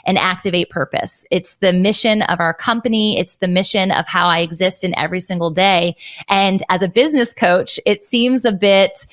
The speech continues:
uh, odd. Like, how does that actually derive success for someone from a business perspective? And what it actually is, while people knock on my door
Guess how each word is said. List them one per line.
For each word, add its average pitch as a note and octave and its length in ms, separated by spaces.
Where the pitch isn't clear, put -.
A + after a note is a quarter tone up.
uh, F#3+ 280
odd. F#3+ 480
Like, G3 140
how G#3 200
does A#3 260
that G3 340
actually F3+ 880
derive E3+ 680
success - 800
for F#3+ 140
someone F3+ 400
from F3 140
a D#3+ 60
business E3+ 420
perspective? - 800
And G3+ 200
what G#3+ 180
it C#4 120
actually F#3 600
is, E3+ 320
while F3 160
people G#3 320
knock E3+ 320
on F#3 100
my E3+ 140
door E3 540